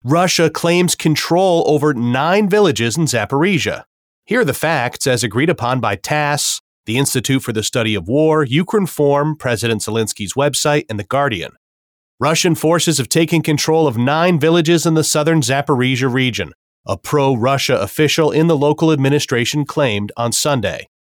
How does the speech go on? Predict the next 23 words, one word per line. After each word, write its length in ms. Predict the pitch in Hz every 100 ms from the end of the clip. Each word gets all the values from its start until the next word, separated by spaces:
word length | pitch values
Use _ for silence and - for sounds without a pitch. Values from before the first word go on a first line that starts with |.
| -
"The 140 | 117
enemy 280 | 127 143 143
has 100 | 135
been 160 | 135 127
driven 300 | 123 131 131
out 200 | 127 135
of 100 | 107
nine 320 | 120 135 135
villages 480 | 123 139 131 139 131
in 80 | 117
exploratory 800 | - - 135 135 127 139 131 123
attacks, 580 | - 151 151 151 - - _ -
and 160 | 107 110
these 200 | 160 143
villages 480 | 156 160 151 156
have 180 | 139 139
been 140 | 160 151
taken 400 | 127 120 135 131
under 220 | 95 98
control," 680 | - 131 - 151 107 - - _ -
Vladimir 400 | 113 101 95 90
Rogov 420 | 95 87 87 82
said. 380 | - 90 90